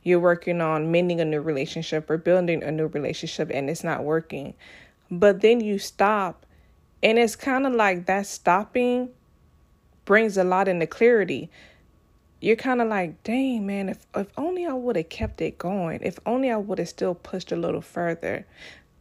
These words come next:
So I wanna talk today about keeping it going.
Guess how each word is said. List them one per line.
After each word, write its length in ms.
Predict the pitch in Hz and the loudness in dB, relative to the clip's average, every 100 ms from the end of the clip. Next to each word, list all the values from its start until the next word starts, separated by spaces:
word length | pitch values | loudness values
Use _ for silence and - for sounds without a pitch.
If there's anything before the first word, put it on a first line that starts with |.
| _ _ - | _ _ -14
So 180 | - 269 | 2 4
I 80 | 269 | 4
wanna 240 | 339 453 | 4 0
talk 260 | - 196 185 | 2 0 0
today 280 | - 180 | 2 2
about 580 | - - 170 165 160 143 _ _ _ _ - | 2 -2 -2 0 0 -2 _ _ _ _ -6
keeping 400 | - 226 196 156 | -2 0 0 0
it 120 | - | -2
going. 480 | 160 143 87 78 | -4 -4 -6 -10